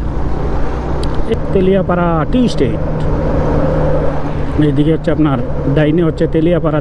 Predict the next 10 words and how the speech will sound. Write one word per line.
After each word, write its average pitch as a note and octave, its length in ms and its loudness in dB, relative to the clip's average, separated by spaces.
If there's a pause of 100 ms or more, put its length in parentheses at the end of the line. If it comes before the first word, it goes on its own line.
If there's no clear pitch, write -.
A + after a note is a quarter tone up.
চা C#3 120 0
বাগান। A2 220 0 (4000)
সাতছড়ি F3+ 440 2 (100)
রোডটা F3 340 0 (220)
বৃষ্টি F3+ 260 0 (100)
হয়েছে D#3+ 220 2 (100)
একটু - 140 -4 (120)
আগে, D3+ 180 2 (160)
আর C3+ 80 -2 (100)
বৃষ্টি E3+ 300 0